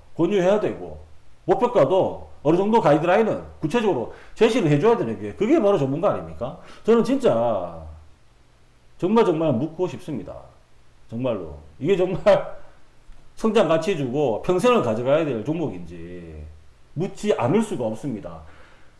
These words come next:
자, 제가 저도 주식을 중간에 좀 신 걸로 신 거까지 합하면은 이십 대부터 해가지고 한 이십 년 했는데 저는 정말 이때까지 이런 방송을 하는 분을 저는 처음 본 것 같아요.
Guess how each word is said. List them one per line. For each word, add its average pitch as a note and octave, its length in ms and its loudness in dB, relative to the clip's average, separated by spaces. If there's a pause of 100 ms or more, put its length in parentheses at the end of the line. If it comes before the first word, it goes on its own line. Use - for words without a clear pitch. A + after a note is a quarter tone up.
자, E3 160 2
제가 D#3+ 1000 4 (1500)
저도 G#3 240 8
주식을 F3+ 380 2
중간에 F3+ 340 4
좀 E3 100 0
신 A3 180 0
걸로 G#3 200 6
신 A3 220 2
거까지 G#3+ 460 4
합하면은 C3 1000 -2 (180)
이십 E3+ 200 -6
대부터 D#3 260 0
해가지고 A#2+ 480 -2
한 C3 140 -4
이십 F3+ 160 -4
년 F3 160 -2
했는데 A2 880 -6 (2000)
저는 G3 140 -2
정말 G#3+ 380 0 (1600)
이때까지 G3 380 0
이런 A3+ 800 6
방송을 E3+ 460 2
하는 F#3+ 180 0
분을 A2+ 200 -4
저는 C#3+ 160 -2
처음 C4 180 -2
본 C#4+ 160 2
것 B2+ 80 -2
같아요. E2 320 -8